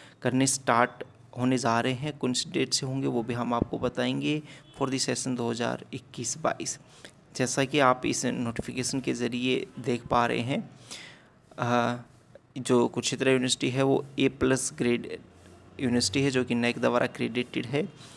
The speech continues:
इसमें फाइव ईयर इंटीग्रेटेड कोर्स हैं, एमएससी इंजीनियरिंग फिजिक्स, एमएससी बायोटेक्नोलॉजी, एमएससी ऑनर्स इकोनॉमिक्स, बीए, बीकॉम, बीएससी courses हैं, बीए जनरल and vocational, tourism and travel management, बीए honors in English, economics, संस्कृत,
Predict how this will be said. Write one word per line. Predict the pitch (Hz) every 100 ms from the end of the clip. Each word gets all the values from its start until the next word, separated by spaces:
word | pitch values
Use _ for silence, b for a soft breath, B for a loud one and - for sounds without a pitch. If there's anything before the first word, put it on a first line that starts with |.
| B B - - 190
इसमें | - 139 139
फाइव | - 139 151
ईयर | 147
इंटीग्रेटेड | 131 131 131 131 139 135
कोर्स | 127 123 - -
हैं, | - 139 135 123
एमएससी | 123 120 - 139 135 131 B B B B B - -
इंजीनियरिंग | 139 123 127 127 131
फिजिक्स, | 131 123 135 135
एमएससी | 127 123 120 127
बायोटेक्नोलॉजी, | 120 120 127 127 131 131
एमएससी | 123 123 117 123
ऑनर्स | 120 127 -
इकोनॉमिक्स, | - 123 131 139 - -
बीए, | 131 120 123 131 131
बीकॉम, | 127 123 - 127 123
बीएससी | 127 123 120 139
courses | 123 123 - 131 131
हैं, | 135 123
बीए | 120 123
जनरल | 117 120 120 123
and | 123 120
vocational, | 117 - 120 135 131
tourism | 123 117 123 117
and | -
travel | 123 120 123
management, | 127 127 139 139
बीए | - 123 120
honors | 120 127 -
in | 127
English, | 123 127 123 131 -
economics, | - 135 123 127
संस्कृत, | - 117 - - 135